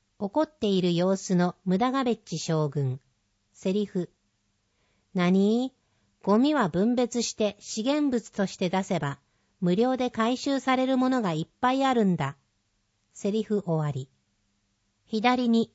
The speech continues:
上から、靴、カバン、ぬいぐるみ拠点回収、古紙回収、布回収、それぞれ回収されるもののイラストがついています。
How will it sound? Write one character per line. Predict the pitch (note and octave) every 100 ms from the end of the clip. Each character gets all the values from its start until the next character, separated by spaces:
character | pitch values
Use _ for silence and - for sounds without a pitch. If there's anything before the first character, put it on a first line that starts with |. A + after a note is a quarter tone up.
| -
上 | G3 A3+
か | A3+ G3
ら、 | F3+ - _ _ _ _ _
靴、 | - A3+ - D4 - _
カ | G3+
バ | G3 A3+
ン、 | A3+ G#3+ _
ぬ | G3 A#3
い | B3+
ぐ | B3+
る | B3
み | A#3 A#3
拠 | - G3
点 | B3+ C4
回 | A#3+ A#3+ A3+
収、 | - - C#3+ C3 - _ _ _ _ _ -
古 | C4+
紙 | B3+ G3+
回 | - F#3 F#3
収、 | F3+ - D#3+ D3+ F#3 _ _ _ _ _ _
布 | G3 G#3+ C4 B3
回 | - A#3+ G#3+
収、 | - D#3 C#3 B2+ - _ _ _ _ _
そ | - A#3+
れ | C#4
ぞ | C#4+ G#3+
れ | F#3
回 | - G#3 A#3+
収 | - C4 B3
さ | - A3
れ | A3+
る | A3
も | G#3+ G3+
の | G3
の | F3+ F3+ _ _
イ | F#3
ラ | G#3+
ス | B3 -
ト | C4
が | B3
つ | A#3+ C4
い | A#3
て | G3
い | D#3+ C3+
ま | C#3
す。 | - -